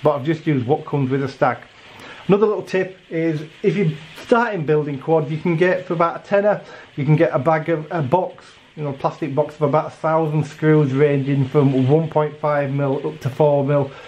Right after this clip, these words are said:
I'd recommend buying some of them, 'cause you're always gonna need them, 'cause it didn't come with the bolts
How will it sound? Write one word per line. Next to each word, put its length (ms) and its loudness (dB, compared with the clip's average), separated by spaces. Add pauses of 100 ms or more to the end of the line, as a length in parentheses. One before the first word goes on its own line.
(300)
I'd 140 -2
recommend 400 2
buying 260 0
some 140 -2
of 60 2
them, 180 2
'cause 80 -8
you're 160 4
always 180 2
gonna 120 2
need 240 4
them, 180 4
'cause 180 0
it 120 2
didn't 240 2
come 180 4
with 120 4
the 60 2
bolts 360 2